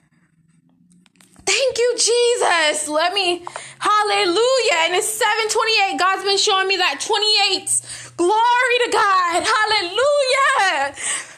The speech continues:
Whew. Let me just check the recording, though, because if it's been an hour, it will cut off. Thank you, Jesus.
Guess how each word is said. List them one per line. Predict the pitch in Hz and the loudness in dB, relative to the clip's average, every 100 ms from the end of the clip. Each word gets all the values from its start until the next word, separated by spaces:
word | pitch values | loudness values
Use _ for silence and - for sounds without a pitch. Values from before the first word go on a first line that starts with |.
| _ _ | _ _
Whew. | 539 762 762 622 415 - | 0 2 2 0 -2 -4
Let | 311 349 | -2 0
me | 403 370 | 0 0
just | 359 349 | 0 0
check | - 370 349 | 0 0 -2
the | - | -2
recording, | 320 302 - 320 302 277 | -2 -2 -2 -2 -2 0
though, | 269 | 0
because | 247 254 302 277 269 233 - - - - - - | -2 -4 0 2 0 -2 -10 -20 -16 -14 -14 -8
if | - 262 | -4 -2
it's | 294 240 | -2 -2
been | 302 | -2
an | 277 | 0
hour, | 190 254 269 254 | 0 0 0 0
it | 240 226 | -2 -2
will | 254 233 | -2 -4
cut | 240 - 262 233 | -8 -10 -2 0
off. | 220 180 254 - - - - | 0 -2 -6 -14 -16 -20 -18
Thank | 285 285 240 | -14 -14 -14
you, | 254 240 | -16 -14
Jesus. | 277 285 220 220 226 240 - | -8 -8 -6 -8 -10 -12 -18